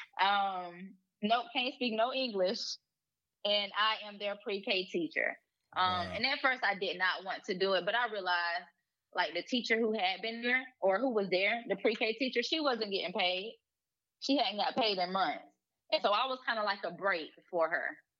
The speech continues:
Speaker 1: And that wa-, that's the reason why I came to come serve.
Speaker 2: Mm-hmm.
Speaker 1: Um, and so I ended up being with pre-K kids, pre-K babies, um, teaching them A B Cs and one, two, threes. But I also,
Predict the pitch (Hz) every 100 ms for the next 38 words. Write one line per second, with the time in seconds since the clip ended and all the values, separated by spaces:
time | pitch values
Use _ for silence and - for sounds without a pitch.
0 | - 226 254 254 214 226 247 226 240 214
1 | 202 196 277 247 185 165 185 196 185 202
2 | 180 147 147 151 _ 123 113 117 175 180
3 | 190 208 196 180 196 233 254 254 233 233
4 | 233 233 - - 175 226 262 254 - 311
5 | 320 285 - 254 190 139 - _ - 247
6 | 277 254 240 220 175 175 - 180 175 170
7 | 165 180 _ - 262 254 233 220 214 220
8 | 233 240 233 226 202 196 226 254 226 208
9 | 208 202 202 208 _ - - - 196 190
10 | 202 233 233 214 202 196 196